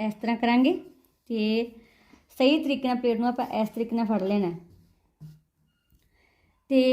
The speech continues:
ਅਗਰ ਜੇ ਤੁਸੀਂ ਗਰਮੀ ਵਾਲਾ ਸੂਟ ਸਿਉਣੇ ਆ ਤਾਂ ਤੁਸੀਂ ਪਲੇਟ ਦੇ ਥੱਲੇ ਕੱਪੜਾ ਜ਼ਰੂਰ ਲਾਇਓ। ਤੇ ਅਗਰ ਜੇ ਤੁਸੀਂ ਮੋਟਾ ਸੂਟ ਸਿਉਣੇ ਆ, ਜਿਵੇਂ ਸਰਦੀ ਵਾਲੇ ਮੋਟੇ ਸੂਟ ਹੁੰਦੇ ਸਲੀਨ ਵਗੈਰਾ ਦੇ, ਉਹਨਾਂ ਦੇ ਵਿੱਚ ਪਲੇਟ ਦੇ ਥੱਲੇ ਕੱਪੜਾ ਲਾਉਣ ਦੀ ਨਹੀਂ ਜ਼ਰੂਰਤ।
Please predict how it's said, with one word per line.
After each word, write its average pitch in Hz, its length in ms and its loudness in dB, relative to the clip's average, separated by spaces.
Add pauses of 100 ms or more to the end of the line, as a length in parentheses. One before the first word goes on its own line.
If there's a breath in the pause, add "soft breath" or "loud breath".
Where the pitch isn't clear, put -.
(160)
ਅਗਰ 262 180 2
ਜੇ 262 140 2
ਤੁਸੀਂ 277 300 -2
ਗਰਮੀ 240 360 4
ਵਾਲਾ 247 180 2
ਸੂਟ 254 240 -2
ਸਿਉਣੇ 247 380 0
ਆ 311 60 2 (200)
ਤਾਂ 262 80 -4
ਤੁਸੀਂ 262 380 0
ਪਲੇਟ 247 340 2
ਦੇ 240 120 2
ਥੱਲੇ 240 220 0
ਕੱਪੜਾ 233 340 0
ਜ਼ਰੂਰ 214 360 0
ਲਾਇਓ। 247 320 4 (480 loud breath)
ਤੇ 262 140 2
ਅਗਰ 247 260 2
ਜੇ 262 180 2
ਤੁਸੀਂ 269 280 0
ਮੋਟਾ 262 380 6
ਸੂਟ 240 260 0
ਸਿਉਣੇ 233 440 -2
ਆ, 262 100 4
ਜਿਵੇਂ 247 200 0
ਸਰਦੀ 226 320 0
ਵਾਲੇ 233 120 4
ਮੋਟੇ 247 280 0
ਸੂਟ 226 200 -4
ਹੁੰਦੇ 226 180 2
ਸਲੀਨ 247 320 0
ਵਗੈਰਾ 226 280 2
ਦੇ, 226 80 2
ਉਹਨਾਂ 233 260 0
ਦੇ 247 100 2
ਵਿੱਚ 240 180 0
ਪਲੇਟ 214 300 -4
ਦੇ 233 80 -2
ਥੱਲੇ 220 160 -2
ਕੱਪੜਾ 214 300 -4
ਲਾਉਣ 214 220 2
ਦੀ 220 100 2
ਨਹੀਂ 208 280 2
ਜ਼ਰੂਰਤ। 240 400 -2